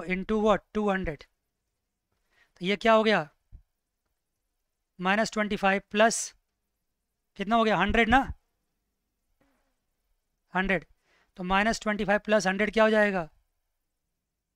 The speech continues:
सेवेंटी फ़ाइव। आपने क्या देखा? जब आपकी इनकम थ्री हंड्रेड थी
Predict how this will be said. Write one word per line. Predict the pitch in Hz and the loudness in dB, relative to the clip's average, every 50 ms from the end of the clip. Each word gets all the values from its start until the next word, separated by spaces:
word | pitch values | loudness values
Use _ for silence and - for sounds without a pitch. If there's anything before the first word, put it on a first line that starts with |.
| _ _ _ _ - | _ _ _ _ -16
सेवेंटी | - - 190 190 196 190 196 | -10 -8 -6 -6 -4 -6 -6
फ़ाइव। | - 175 151 135 135 _ _ _ _ _ _ _ _ _ _ _ _ _ _ _ _ _ _ _ - | -6 -6 -8 -8 -10 _ _ _ _ _ _ _ _ _ _ _ _ _ _ _ _ _ _ _ -2
आपने | 185 180 214 220 | 0 0 -2 0
क्या | 180 226 226 | 2 2 4
देखा? | 226 226 175 196 175 165 | 4 2 2 0 0 -2
जब | 139 - 208 220 220 | 0 2 2 2 4
आपकी | 202 208 208 214 - - 233 233 214 | 4 4 4 2 2 -2 -2 -2 -2
इनकम | 202 202 185 214 220 214 | -2 -2 -2 -2 -2 -4
थ्री | - - - 220 226 | -6 -6 -4 -2 0
हंड्रेड | 220 220 220 220 226 202 | 0 0 0 0 -2 0
थी | - - 190 190 196 214 220 | -2 -2 0 0 0 -2 -4